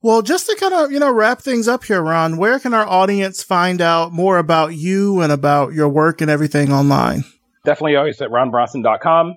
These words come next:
Speaker 2: Definitely on your Twitter machine. Your mileage may vary there at Ron Bronson. Um, and also consequence design dot org. I'm trying to throw things up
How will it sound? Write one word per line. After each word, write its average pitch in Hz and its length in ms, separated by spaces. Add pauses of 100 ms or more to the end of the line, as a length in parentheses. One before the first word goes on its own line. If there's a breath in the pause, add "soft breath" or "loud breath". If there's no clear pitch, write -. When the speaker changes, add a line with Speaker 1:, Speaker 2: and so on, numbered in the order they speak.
(200)
Speaker 2:
Definitely 117 300
on 107 80
your 101 80
Twitter 120 240
machine. 117 500 (380)
Your 92 320
mileage 95 320
may 95 140
vary 107 340
there 98 260
at 90 120
Ron 92 200
Bronson. 90 540 (460)
Um, 92 160
and 98 80
also 98 240
consequence 90 500
design 90 320
dot 87 160
org. 87 320 (140)
I'm 90 100
trying 95 160
to 87 60
throw 90 180
things 85 320
up 80 140